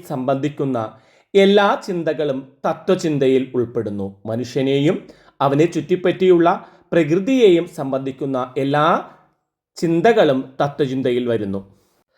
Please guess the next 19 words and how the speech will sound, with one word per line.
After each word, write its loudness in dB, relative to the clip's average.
തത്വങ്ങളെ 2
സംബന്ധിക്കുന്ന 0
ശാസ്ത്രം -2
എന്ന 0
നിലയിൽ 0
തത്വശാസ്ത്രത്തെ 0
നിർവചിക്കാം. -4
ഇഷ്ടം, 2
സ്നേഹം 2
എന്നൊക്കെ -2
അർത്ഥമുള്ള 0
ഫിലോ 4
എന്ന -2
പദവും -4
ജ്ഞാനം 2
എന്നർത്ഥമുള്ള -4
സോഫിയ 2
എന്ന -2
പദവും -4